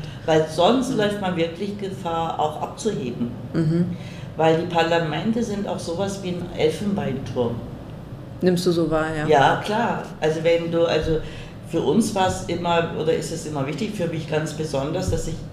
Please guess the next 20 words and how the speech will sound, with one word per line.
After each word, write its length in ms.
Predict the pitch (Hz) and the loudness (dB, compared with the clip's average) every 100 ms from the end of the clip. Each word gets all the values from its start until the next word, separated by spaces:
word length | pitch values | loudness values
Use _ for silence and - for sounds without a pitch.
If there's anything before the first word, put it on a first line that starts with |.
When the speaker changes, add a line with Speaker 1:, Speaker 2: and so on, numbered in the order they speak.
| - | -4
Speaker 1:
immer 560 | 220 247 262 208 170 - - - | 4 6 6 6 4 2 -4 -6
im 180 | - 175 | -2 -2
Austausch 600 | 165 151 165 - 170 160 160 | 2 2 2 0 -2 -4 -4
mit 180 | 160 | -8
Gruppen 460 | - 208 - 156 135 - - | -2 -2 0 -4 -6 -8 -6
bin, 180 | 117 113 | -2 -2
Speaker 2:
Mhm. 60 | |
Speaker 1:
Interessensvertretungen 1500 | - 151 151 165 185 - 190 151 156 165 175 - 135 127 123 | 0 0 2 4 4 4 2 2 2 2 2 0 -2 -2 -2
Speaker 2:
Mhm. 40 | 113 | 0
Speaker 1:
bin, 200 | 117 120 - - - - | 0 0 -6 -12 -12 -8
mit 260 | 139 151 156 | -6 -4 4
Menschen 640 | 156 156 226 - 185 151 | 8 10 8 6 0 -2
bin, 360 | 139 147 - - - - - | 2 0 0 -4 -8 -12 2
weil 300 | 143 143 139 - 156 | 6 8 6 2 -2
hier 280 | 180 214 | 6 6
kriegst 480 | 214 180 180 - - | 6 -4 -6 -8 -4
du 100 | 262 | -2
nichts 600 | 196 135 - - - - | 0 -2 -4 -8 -10 -4
Speaker 2:
Ja. 160 | 170 151 135 | -2 -2 0
Speaker 1:
mit. 140 | 120 | -2